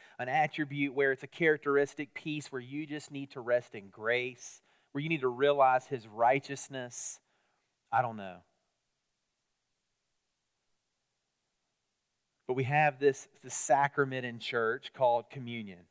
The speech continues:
Lord's Supper, where this is a, a, a point to, this is a, this, this, this is a time for us as followers of Jesus to look and see who God is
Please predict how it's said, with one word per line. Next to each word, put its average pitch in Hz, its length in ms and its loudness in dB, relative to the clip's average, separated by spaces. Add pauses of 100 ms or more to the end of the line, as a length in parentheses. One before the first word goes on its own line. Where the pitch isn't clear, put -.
(420)
Lord's 120 200 -14
Supper, 104 480 -2 (640)
where 117 100 -6
this 139 220 6
is 123 160 -6
a, 107 320 0 (240)
a, 120 60 -8
a 110 280 -10 (220)
point 127 340 -14 (800)
to, 117 380 -12 (100)
this 117 160 -16
is 113 60 -18
a, 107 120 -10
this, 127 160 -14 (120)
this, 117 280 -16
this 131 160 -14
is 120 120 -10
a 107 100 -2
time 135 640 -6
for 120 240 -6
us 120 300 4 (120)
as 123 440 -4 (400)
followers 127 440 0
of 101 140 -18
Jesus 98 540 -14 (1500)
to 151 100 -12
look 131 420 -2
and 143 160 -6
see 113 640 -8 (520)
who 160 160 0
God 139 280 6
is 107 300 -4